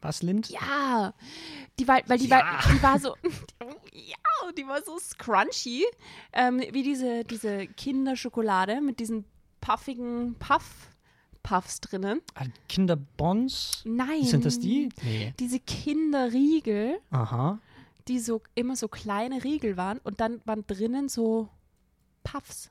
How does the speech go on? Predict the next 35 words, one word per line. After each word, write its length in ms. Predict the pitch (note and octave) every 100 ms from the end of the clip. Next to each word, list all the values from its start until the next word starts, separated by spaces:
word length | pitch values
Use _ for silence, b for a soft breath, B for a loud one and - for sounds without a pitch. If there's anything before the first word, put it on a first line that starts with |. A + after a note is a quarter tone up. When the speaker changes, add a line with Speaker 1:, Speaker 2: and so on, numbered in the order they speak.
| -
Speaker 1:
Puffs? 480 | - F3 - - - _
Speaker 2:
Ja, 100 | -
Speaker 1:
Ich 80 | -
Speaker 2:
so 40 | -
Speaker 1:
kenn 140 | D#3+
nur 100 | D#3+
die 100 | C#3+ D#3
mit 180 | C3+ D3+
Milch 320 | F#3 F#3 -
Speaker 2:
so 80 | A#3+
puffig. 420 | - G#4+ - A3+
Speaker 1:
drinnen. 260 | C#3 A#2+ B2 _ _ _ -
Speaker 2:
Naja, 340 | G#3 G#3 G3+ - _
nee. 340 | A3 A3 G3+ F#3 _ -
Speaker 1:
Aber 160 | C#3+
so 180 | D3+ G#3
wie, 100 | F#3
so 180 | E3 G#3
wie 60 | F#3
die 320 | F3+ F3+ F#3+
M 120 | E3+ F#3
und 140 | E3
M's 560 | E3+ F3+ F3+ E3 - -
Crisp. 480 | - E3+ - - - - -
Die 60 | D#3
sind 120 | F#3
ja 80 | E3+
auch 100 | E3+
so 120 | C#3
Speaker 2:
Nein. 60 | G2+
Speaker 1:
puffig. 400 | C#3 - C#3 - - -
Speaker 2:
Nein, 160 | C#4
aber, 200 | C4 C4+ -
aber 240 | A#3 G3+
weichpuffig. 880 | G3+ A3+ D4+ - - - F3+ - F#3